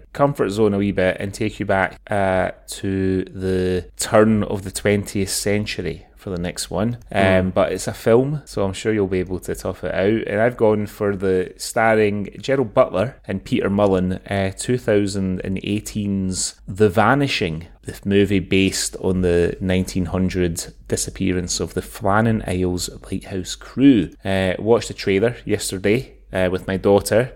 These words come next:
Speaker 1: and she said, "Oh, I quite like to watch that. I might watch that with you as well." So f-, it could be a Swally first.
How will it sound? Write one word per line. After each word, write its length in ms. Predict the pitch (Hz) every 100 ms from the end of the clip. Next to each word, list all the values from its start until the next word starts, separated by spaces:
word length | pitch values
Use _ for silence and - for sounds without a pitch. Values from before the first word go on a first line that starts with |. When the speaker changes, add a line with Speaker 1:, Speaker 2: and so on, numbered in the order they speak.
| -
Speaker 1:
and 120 | 113
she 160 | - 120
said, 320 | - 131 160
"Oh, 80 | 147
I 140 | 165
quite 180 | - 113
like 140 | 78
to 60 | 78
watch 240 | 76 -
that. 60 | 85
I 80 | 123
might 120 | 143
watch 360 | 95 87 - 95
that 160 | 90
with 200 | 90 -
you 60 | 92
as 100 | -
well." 280 | 107 147 117
So 160 | -
f-, 100 | 113
it 140 | - 120
could 80 | 139
be 80 |
a 60 | 120
Swally 360 | - 135 131 104
first. 480 | 139 143 - -